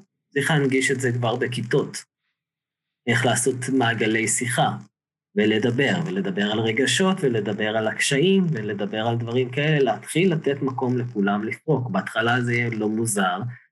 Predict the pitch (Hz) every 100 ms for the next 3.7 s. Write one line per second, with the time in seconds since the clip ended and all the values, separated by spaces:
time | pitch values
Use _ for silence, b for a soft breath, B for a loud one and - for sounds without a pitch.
0 | - 101 - 101 107 113 113 117 - 117
1 | 123 101 107 104 101 98 95 - 104 110
2 | 123 131 127 143 139 127 123 120 135 131
3 | 123 123 123 151 127 175 190